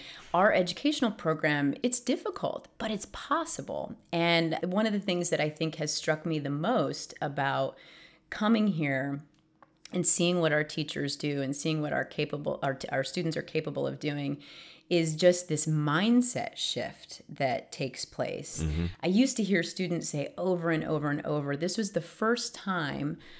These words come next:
Speaker 1: I learned how to learn."
Speaker 2: Yeah.
Speaker 1: And I heard people saying it that had gone to incredible educational institutions for bachelor's degrees, for master's degrees, and I just didn't understand what they were talking about.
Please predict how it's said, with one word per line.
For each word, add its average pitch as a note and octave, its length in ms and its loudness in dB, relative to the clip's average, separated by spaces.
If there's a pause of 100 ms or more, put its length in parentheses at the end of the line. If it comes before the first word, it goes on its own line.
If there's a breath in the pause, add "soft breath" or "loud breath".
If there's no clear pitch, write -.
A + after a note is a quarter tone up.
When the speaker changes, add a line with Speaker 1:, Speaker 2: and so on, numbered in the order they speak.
(160 loud breath)
Speaker 1:
I D#3+ 120 0
learned F#3 300 6
how D#3+ 140 0
to D#3+ 80 4
learn." C#3+ 460 -2 (100)
Speaker 2:
Yeah. D2 240 -2 (160)
Speaker 1:
And F#3+ 100 -2
I A3+ 140 2
heard C4+ 380 0
people A#3 260 -2
saying D#4 460 2
it - 160 -2
that D#3+ 120 2
had F3+ 160 -2
gone F3 300 2
to F3 160 -4
incredible A#3+ 1040 0 (100)
educational F3+ 600 -2
institutions D#3 720 -4
for C#3+ 100 -4
bachelor's E3+ 680 -4
degrees, - 440 -8
for - 80 -8
master's E3+ 480 -4
degrees, C#3+ 360 -6
and F3+ 120 -6
I G3+ 40 -2
just - 200 -4
didn't G4 140 -4
understand D#3+ 360 0
what D3+ 100 -4
they D3 80 -2
were B2+ 100 -4
talking G3 440 -4
about. C#3 360 -4